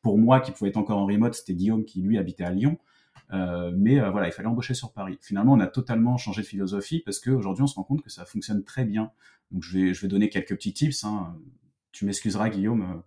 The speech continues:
si tu nous écoutes, mais, euh, je vais partager quelques petits tips qu'on a mis en place. Euh, il faut savoir, donc, sur les, euh, sur la vingtaine de personnes qu'on est,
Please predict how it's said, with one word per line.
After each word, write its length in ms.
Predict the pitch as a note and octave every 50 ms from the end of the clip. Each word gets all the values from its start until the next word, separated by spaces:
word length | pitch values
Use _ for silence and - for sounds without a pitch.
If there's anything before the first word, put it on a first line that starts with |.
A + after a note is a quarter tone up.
| _ _ _
si 200 | - - - A2
tu 160 | G2 - A#2+ A2
nous 160 | G#2+ F#2+ G2+
écoutes, 300 | G2 - - F#3 F#3+ - -
mais, 160 | A2 G2 G2
euh, 140 | F#2+ F#2 F#2
je 100 | F2 F#2+
vais 80 | F#2+
partager 420 | - - A2+ - - A#2 G2+ A#2+ A#2
quelques 220 | A#2 G2+ - -
petits 180 | F#2+ - - G2
tips 220 | - C#3+ C3 -
qu'on 140 | - G#2+ G2+
a 40 | G2+
mis 120 | G2+ G2
en 80 | F#2+ F#2+
place. 340 | - D3+ E3+ F3+ - - - - - - - - - - - _ - -
Euh, 840 | G2+ G2+ G2+ G2 G2 G2 G2 G2 G2 F#2+ F#2+ A2 G#2+ - C2 B1+ B1 -
il 60 | G#2+
faut 140 | - B2 A#2
savoir, 240 | A#2+ A#2+ C3+ C#3+
donc, 160 | C#3 A#2 G#2+ -
sur 180 | - A#2+ A2+
les, 140 | A2 G#2+ G#2+
euh, 240 | G#2 G2+ G2+ G2 F#2+
sur 180 | - - A2+
la 80 | G#2+ G#2
vingtaine 300 | G2+ A#2 A#2+ - C3+ A#2+
de 80 | A#2+ A#2
personnes 340 | - A#2 - - A#2+ A2+
qu'on 300 | - - - A2+ A2+ A#2
est, 240 | B2 C3+ C#3 D3 C#3